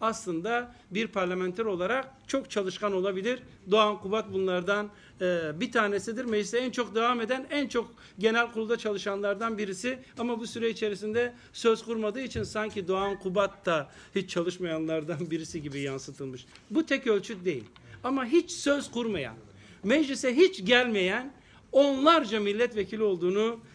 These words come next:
herkes biliyor. Hatta bir kısmı, bakın bir kısmı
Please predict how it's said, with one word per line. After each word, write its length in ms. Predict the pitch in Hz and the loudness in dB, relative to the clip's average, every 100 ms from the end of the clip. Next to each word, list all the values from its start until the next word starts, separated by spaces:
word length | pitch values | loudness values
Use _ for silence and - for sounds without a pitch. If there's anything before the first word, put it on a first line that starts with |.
| - | -8
herkes 680 | - 226 185 - 208 214 - - - - | 4 4 4 4 4 2 -4 -20 -20 -6
biliyor. 380 | 175 180 143 107 - - - - _ - - - - - - - | 0 2 2 -2 -12 -20 -20 -20 _ -20 -20 -20 -20 -20 -20 -2
Hatta 640 | 285 349 - 311 269 226 | 2 2 2 2 2 4
bir 180 | 302 381 | 6 6
kısmı, 500 | - 262 - 180 175 - - - - 185 | 4 -4 -2 -4 -4 -8 -18 -18 -6 -4
bakın 340 | 247 240 208 | -2 -2 2
bir 80 | 339 | 2
kısmı 540 | 320 277 220 214 285 | 2 -2 2 2 2